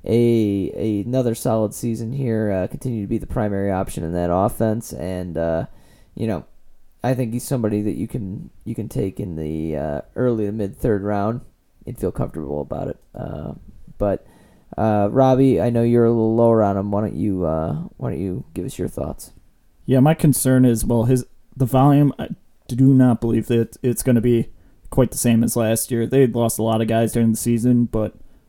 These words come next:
Speaker 2: I mean, then again, the forty-niners, they, they love their injury-prone players, so,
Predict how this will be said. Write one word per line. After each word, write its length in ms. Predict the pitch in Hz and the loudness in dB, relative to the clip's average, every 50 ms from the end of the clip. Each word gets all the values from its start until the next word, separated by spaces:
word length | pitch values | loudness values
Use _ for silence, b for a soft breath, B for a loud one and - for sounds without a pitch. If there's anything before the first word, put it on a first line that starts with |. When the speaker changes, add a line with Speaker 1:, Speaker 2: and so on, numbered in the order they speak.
| - - | -4 -2
Speaker 2:
I 40 | |
mean, 120 | - - 98 | -2 0 0
then 140 | 107 110 107 | 0 0 0
again, 260 | 104 107 110 107 101 | 0 0 0 0 0
the 60 | - | -2
forty-niners, 800 | - - 131 120 117 117 113 113 117 117 113 110 113 110 107 - | -2 0 0 2 2 4 2 4 4 4 4 2 2 0 -2 -4
they, 360 | - - 107 104 104 101 98 - _ - | -6 -4 -4 -2 -2 -4 -6 -8 _ -6
they 180 | 113 - 120 117 | -2 2 4 6
love 240 | 123 131 139 131 | 8 8 8 8
their 180 | 117 127 120 120 | 8 6 6 8
injury-prone 800 | 123 120 117 113 123 120 120 110 - - 120 120 120 117 - - - - - - - - _ - - | 6 6 6 6 4 4 2 4 4 4 6 6 6 4 4 0 -6 -16 -18 -20 -20 -20 _ -10 -4
players, 480 | - - 120 120 120 117 117 117 113 110 | -2 0 2 4 4 4 4 2 0 -2
so, 500 | - - 117 113 113 113 113 107 - | -4 -2 -2 0 0 0 0 -2 -4